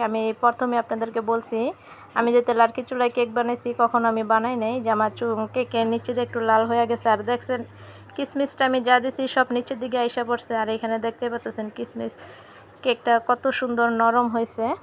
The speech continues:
হুম, দেখেই বোঝা যাইতাছে।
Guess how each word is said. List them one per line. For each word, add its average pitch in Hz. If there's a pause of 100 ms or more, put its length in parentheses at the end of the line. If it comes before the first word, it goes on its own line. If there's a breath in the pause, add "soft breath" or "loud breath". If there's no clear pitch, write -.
(800)
হুম, 220
দেখেই 233
বোঝা 226
যাইতাছে। 226